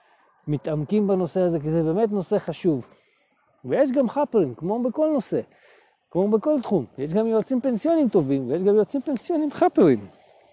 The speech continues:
זה קיים. אבל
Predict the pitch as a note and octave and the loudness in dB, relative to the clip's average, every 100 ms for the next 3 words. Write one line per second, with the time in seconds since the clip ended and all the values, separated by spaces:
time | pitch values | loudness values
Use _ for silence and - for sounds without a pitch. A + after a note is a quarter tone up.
0 | _ - _ - - _ _ _ _ _ | _ -20 _ -20 -20 _ _ _ _ _
1 | _ _ _ _ - D3+ E3+ A3+ D#4 D4+ | _ _ _ _ -8 -8 -6 -4 -2 -4
2 | A#2 - _ _ _ _ _ - _ - | -6 -14 _ _ _ _ _ -20 _ -20
3 | - - - _ _ _ _ _ _ _ | -20 -20 -20 _ _ _ _ _ _ _
4 | - - - _ _ _ _ _ - - | -20 -20 -20 _ _ _ _ _ -20 -20
5 | - - - - - - - - - - | -20 -20 -20 -20 -20 -20 -20 -20 -20 -8
6 | C3 C3 | -4 -4